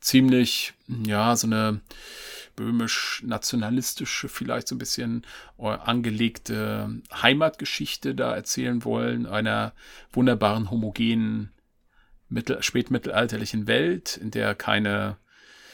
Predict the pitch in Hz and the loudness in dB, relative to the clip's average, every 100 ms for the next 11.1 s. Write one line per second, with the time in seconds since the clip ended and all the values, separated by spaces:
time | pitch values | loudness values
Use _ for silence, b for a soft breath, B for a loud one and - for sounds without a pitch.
0 | b b - 82 - 92 98 - - 117 | b b -10 -8 -4 -4 -4 -2 -4 -2
1 | - - - 127 160 - - 127 - 120 | -4 -2 0 4 6 6 4 2 2 -2
2 | - - 127 131 - 123 117 - 107 - | -4 0 2 2 4 2 2 2 2 0
3 | 110 120 - - 127 131 127 135 131 - | 0 -2 -2 -4 0 0 2 0 0 -2
4 | B B B B B _ - 185 - - | B B B B B _ -16 -12 -10 -4
5 | 143 143 147 151 127 143 - - - - | 2 4 6 4 2 2 2 0 -2 4
6 | 143 143 123 120 123 123 117 123 107 113 | 6 6 2 2 2 2 2 2 2 2
7 | - 110 110 - 107 107 - - - 113 | 0 -4 -2 -2 -2 -2 -2 0 0 -2
8 | 110 - 107 123 135 - 104 95 110 107 | -8 -4 -2 0 -2 -2 -4 -2 -4 -2
9 | 104 - 107 110 - 113 - B B B | -2 -2 -2 -4 -6 -6 -6 B B B
10 | B _ _ - 107 - 104 127 131 117 | B _ _ -6 -2 0 2 4 4 4
11 | 113 | 2